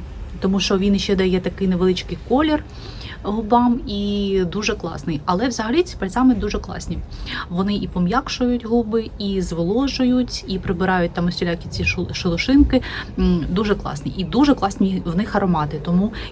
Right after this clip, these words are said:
я теж ось можу їх радити. Тому, в принципі, цей бальзам я взяла на подаруночок до замовлення, е, дівчатам. І ще продукт, який був в мене в замовленні, і це я, друзі, взяла вже собі. І це в нас,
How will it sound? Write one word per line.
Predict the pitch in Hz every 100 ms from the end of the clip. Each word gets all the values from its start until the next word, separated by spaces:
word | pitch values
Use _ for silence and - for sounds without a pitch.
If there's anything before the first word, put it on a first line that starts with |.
| -
я |
теж | 190 170 147
ось | 156 -
можу | 180 170 165
їх | -
радити. | 190 302 285 -
Тому, | - 202 202
в | 202 - -
принципі, | 220 202 190 180
цей | - 269 330 - - -
бальзам | 226 226 240 240
я | 185 202
взяла | 214 - 175 180 196 196 -
на | 185 220 294 -
подаруночок | 196 233 226 226 196 175 175 - 165 - - - -
до | 180 190
замовлення, | 190 180 190 226 208 190 175 190 180
е, | 175
дівчатам. | 185 170 151 156 156 - - - - - -
І | 214
ще | -
продукт, | 190 202 190 185
який | 196 185 202
був | 196
в | 190
мене | 190 185
в |
замовленні, | 185 180 208 294 320 320
і | 320 -
це | - 226 254
я, | 208 208
друзі, | 202 214 214
взяла | 185 185 190 202
вже | 180 180 180 -
собі. | - 185 160 165 214 381 - - - - - -
І | 208
це | - 240
в | 277
нас, | 214 226